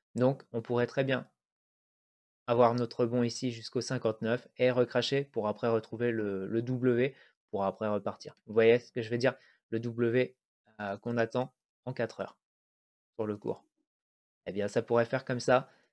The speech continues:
Euh, si le R S I tape sur la résistance des quarante-neuf, on pourrait avoir notre W qui va s'installer, soit sur la Kinjun, soit sur la Tenkan, et repartir à la hausse. Donc attention à ça. Après, grosse résistance, hein, de toute façon ici.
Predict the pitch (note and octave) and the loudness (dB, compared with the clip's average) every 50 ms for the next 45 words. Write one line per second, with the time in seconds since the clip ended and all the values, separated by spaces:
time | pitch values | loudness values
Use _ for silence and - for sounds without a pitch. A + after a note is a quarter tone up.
0 | _ _ _ _ _ _ _ _ _ _ _ F#2 F#2+ F2+ E2+ C#2+ C#2 C2+ - - | _ _ _ _ _ _ _ _ _ _ _ -6 -4 -4 -2 -2 -4 -4 -4 -2
1 | C#3+ C3 C3+ C3 B2+ B2 B2+ B2+ B2 - C3+ B2+ - - D3 C#3+ C#3 - - C3 | 2 4 6 6 6 6 4 0 0 -2 -6 -8 2 4 4 4 4 4 2 4
2 | B2 A#2+ A#2 A#2+ A#2+ B2 B2 - - C#3 C3+ B2 A2+ A#2 A2 - A#2+ G#2+ G#2+ G#2 | 4 6 4 4 2 0 -2 -4 -4 -4 -4 -2 -2 -4 -2 0 0 0 0 -2
3 | G#2 - A2+ A#2 C3 C#3 - _ _ _ A#2+ A#2 - A#2+ A2+ A#2 A2+ A2 A#2+ B2 | -4 -2 -2 -2 -2 -2 -6 _ _ _ -12 -6 -4 -2 0 2 4 4 2 2
4 | B2+ C3 C3+ C#3 C3 B2+ C3 C#3 B2+ B2+ B2 A#2+ C3+ C3+ C3 - C3 A#2+ A2+ A2 | 0 -2 -2 -2 -2 -2 -4 -2 2 2 4 4 4 2 0 -2 -4 -4 -4 -4
5 | - A#2 A2+ - G#2 F#2+ G#2 A#2 A#2+ - _ _ _ _ _ - D3+ D3 C#3+ - | -4 -8 -8 -6 -4 0 2 2 0 0 _ _ _ _ _ 2 2 2 4 4
6 | C#3+ C3 B2+ B2+ - C3 B2 A#2+ A#2 C3 D3 D3+ D#3+ - _ _ _ _ _ _ | 4 4 4 2 0 -4 -4 -2 0 0 -2 -2 -4 -10 _ _ _ _ _ _
7 | _ _ _ _ _ _ _ D#3+ D#3 D3+ - D#3+ C#3+ C3+ C3 C3 B2+ A#2+ A2+ - | _ _ _ _ _ _ _ 4 4 6 6 6 6 6 6 4 0 0 2 2
8 | A#2+ A#2 A#2+ - - - A#2+ A2+ A#2 A2+ B2 A#2 A2 - - B2+ A#2 A#2 A2 G2+ | 2 2 2 -2 -6 -4 0 0 2 2 2 0 -2 -2 -2 0 2 2 2 2
9 | F#2+ - - - _ _ _ _ _ _ _ - G#2+ G#2+ B2+ B2+ B2+ D3 C#3+ C#3 | 0 -6 -12 -20 _ _ _ _ _ _ _ -8 -2 2 2 2 2 2 0 0
10 | - D3 D3 C#3 B2+ - C3+ C3+ D#3+ - - - _ _ _ _ _ _ - - | 0 2 0 0 2 4 4 4 4 2 -2 -12 _ _ _ _ _ _ -2 -2
11 | - - D3 - - - - C3 D#3 E3+ E3 - E3+ D3+ D#3 D#3+ - - - D3 | 4 4 4 4 4 2 2 4 4 4 6 4 2 2 2 0 0 2 2 2
12 | D#3 D3 - C3+ B2+ - - A2+ - B2 B2 - - C3 B2+ A#2+ A2+ - C3 C#3+ | 2 2 -2 -4 -6 -6 -10 -4 -2 -2 -2 0 -2 -2 -4 -4 -2 -2 -2 -2
13 | C#3 | -2